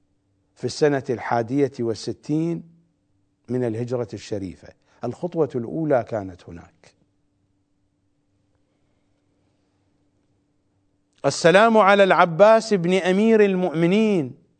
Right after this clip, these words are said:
المواسي أخاه بنفسه الآخذ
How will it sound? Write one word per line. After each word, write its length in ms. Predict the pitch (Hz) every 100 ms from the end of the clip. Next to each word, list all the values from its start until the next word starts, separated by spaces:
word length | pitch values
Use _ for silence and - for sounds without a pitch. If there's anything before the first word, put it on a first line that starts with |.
| -
المواسي 800 | 180 185 190 226 233 220 214 196
أخاه 540 | 180 175 214 226 190 180
بنفسه 640 | 180 220 240 - 170 135 - _ _ _ _ _ _ _ _ _ -
الآخذ 1080 | 196 190 220 262 247 - 233 220 226 208